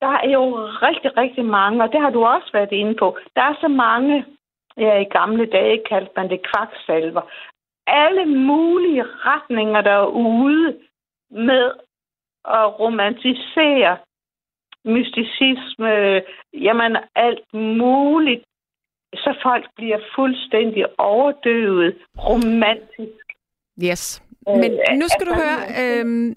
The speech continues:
Speaker 2: nu må du ikke, nu må du ikke trække den længere. Nu bliver du nødt til at fortælle, hvad det er. For jeg ved, du fortalte Rebecca noget.
Speaker 1: Ja.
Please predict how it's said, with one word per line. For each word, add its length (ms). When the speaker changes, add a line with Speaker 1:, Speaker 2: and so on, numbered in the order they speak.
Speaker 2:
nu 120
må 80
du 80
ikke, 220
nu 100
må 100
du 40
ikke 120
trække 360
den 140
længere. 420
Nu 200
bliver 140
du 100
nødt 220
til 140
at 100
fortælle, 600
hvad 160
det 180
er. 220
For 80
jeg 220
ved, 160
du 100
fortalte 500
Rebecca 500
noget. 440
Speaker 1:
Ja. 60